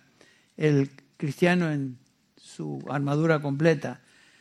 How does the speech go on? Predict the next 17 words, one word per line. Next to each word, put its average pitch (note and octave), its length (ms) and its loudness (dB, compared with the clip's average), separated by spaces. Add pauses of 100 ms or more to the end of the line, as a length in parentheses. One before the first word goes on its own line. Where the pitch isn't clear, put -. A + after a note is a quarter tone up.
(360)
yo F3 100 2
sé G3+ 160 4
que G3+ 100 2
es F#3 100 2
un G3 120 4
libro F#3+ 320 4
que E3 120 2
intimida D#3+ 580 4
un C#3+ 100 0
poco E3+ 300 0
porque D3+ 240 -2
es D3 140 -8
un, D3 840 -8
es C#3 140 -14
un C#3 560 -8
libro E3 400 4
grueso, F3 540 2